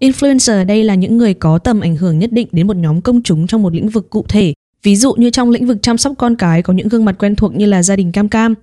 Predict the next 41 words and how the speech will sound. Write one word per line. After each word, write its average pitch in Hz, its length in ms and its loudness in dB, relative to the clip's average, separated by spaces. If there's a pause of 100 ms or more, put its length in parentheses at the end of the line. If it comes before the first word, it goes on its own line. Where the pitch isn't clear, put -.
(120)
gia 240 160 -2
đình 226 140 2
Trang 240 180 0
Lu 247 240 2
hay 233 120 0
Hồ 208 160 2
Ngọc 170 180 -4
Hà 175 200 2
là 160 120 0
những 170 180 -2
influencer 202 600 -2
khá 165 200 -2
nổi 208 260 2
tiếng. 160 240 0 (420)
Trong 254 180 0
lĩnh 254 160 2
vực 247 140 0
thời 208 140 2
trang 226 240 0
và 208 100 0
làm 185 180 2
đẹp 180 200 0
thì 185 160 0
Châu 214 160 0
Bùi, 196 300 2 (180)
Quỳnh 240 160 0
Anh 247 120 2
Shin 254 300 0
cũng 247 120 -4
là 254 100 0
những 220 200 0
người 214 140 2
có 160 200 0
tầm 202 200 0
ảnh 156 160 0
hưởng 156 200 0
đến 151 160 0
nhóm 156 200 -2
công 190 160 0
chúng 170 160 -2
trẻ. 185 260 -2